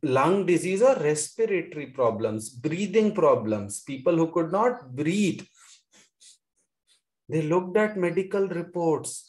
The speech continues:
and decided how to treat, what medicines to give. These pulmonologists or doctors risked their own lives, went to hospitals daily, and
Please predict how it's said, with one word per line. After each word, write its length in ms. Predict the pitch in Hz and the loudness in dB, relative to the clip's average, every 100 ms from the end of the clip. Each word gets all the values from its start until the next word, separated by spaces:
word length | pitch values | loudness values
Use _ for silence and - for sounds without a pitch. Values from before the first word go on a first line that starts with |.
| - - - | -20 -20 -12
and 200 | 147 139 | -6 -4
decided 800 | 123 - 117 127 180 196 110 - _ _ | -2 -2 -2 -2 -2 -4 -6 -14 _ _
how 400 | - 123 165 196 | -2 2 2 2
to 220 | 208 208 | 0 -2
treat, 400 | 185 151 123 117 - _ _ - | -2 -4 -6 -12 -20 _ _ -6
what 300 | 120 180 185 | 0 0 0
medicines 720 | 185 160 156 156 165 151 - | 0 2 0 0 -2 -2 -4
to 140 | 156 | -6
give. 340 | 123 117 107 101 - _ _ - | -4 -4 -4 -6 -20 _ _ -16
These 420 | 123 147 160 - | -8 -6 -6 -6
pulmonologists 1120 | - 120 131 170 180 175 165 165 160 196 - - | -4 -2 -2 0 2 2 2 0 -2 -6 -6 0
or 240 | 165 139 | 0 0
doctors 720 | 117 110 - 185 170 123 - - - - - | -4 -6 -6 -2 -2 -2 -12 -16 -20 -20 -8
risked 520 | 117 147 190 - 160 | 0 2 2 -2 -6
their 240 | 147 170 165 - | 0 0 0 -2
own 500 | 160 180 202 208 202 | -2 0 0 -2 -2
lives, 500 | 151 135 123 107 104 131 | -2 -4 -4 -6 -12 -8
went 400 | 135 147 160 - | -4 -2 -2 -4
to 100 | 175 | -6
hospitals 880 | 156 143 139 - - 170 185 170 147 | -2 -2 -2 -4 -6 0 2 2 -2
daily, 540 | 151 131 120 113 104 - _ - - - | -4 -2 -4 -8 -10 -14 _ -20 -20 -10
and 640 | 117 123 147 190 214 196 | -6 -6 -4 -4 -4 -6